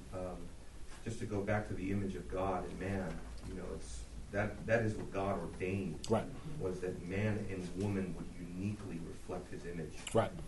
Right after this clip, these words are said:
Speaker 1: Man and man cannot uniquely reflect the image of God. Only man and woman
Speaker 2: And, and I,
Speaker 1: created in his image.
Speaker 2: and I think what you're saying is, is, is the point I'm making. We ref-,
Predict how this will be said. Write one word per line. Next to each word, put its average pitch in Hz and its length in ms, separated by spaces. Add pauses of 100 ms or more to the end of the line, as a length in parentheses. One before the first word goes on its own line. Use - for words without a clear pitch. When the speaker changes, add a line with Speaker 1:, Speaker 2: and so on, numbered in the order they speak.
Speaker 1:
Man 110 400
and 92 160
man 95 240 (100)
cannot 92 360 (380)
uniquely 95 440
reflect 90 440
the 85 60
image 82 200
of - 120
God. 82 300 (100)
Only 90 140
man 87 360
and 80 120
woman 82 280 (600)
Speaker 2:
And, 143 180
and 151 120
I, 127 80
Speaker 1:
created 98 360
in 82 140
his - 140
image. 87 360
Speaker 2:
and 147 120
I 135 40
think 170 220
what 165 160
you're 143 80
saying 170 340
is, 135 200
is, 135 240
is 123 240
the 135 80
point 156 240
I'm 135 80
making. 143 340 (380)
We 160 220
ref-, 185 280